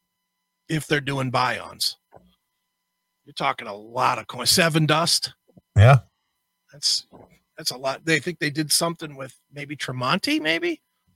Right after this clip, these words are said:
Speaker 1: Mark Tremonti? I mean, they're playing a lot of shit, so good on them. I'm, I'm just happy.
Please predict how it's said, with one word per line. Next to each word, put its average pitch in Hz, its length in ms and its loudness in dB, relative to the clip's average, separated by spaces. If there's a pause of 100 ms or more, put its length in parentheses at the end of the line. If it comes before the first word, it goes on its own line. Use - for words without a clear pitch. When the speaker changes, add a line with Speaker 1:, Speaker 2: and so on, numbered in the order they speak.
(840)
Speaker 1:
Mark 156 220 -4
Tremonti? 160 600 -6
I 185 140 2
mean, 190 80 0
they're 226 280 0
playing 160 300 -2
a 113 60 -12
lot 139 220 0
of - 60 -6
shit, 139 340 -6
so 107 280 -8 (480)
good 370 140 8
on 294 120 8
them. 240 200 6
I'm, 196 180 4
I'm 202 160 4
just 185 180 4
happy. 151 380 0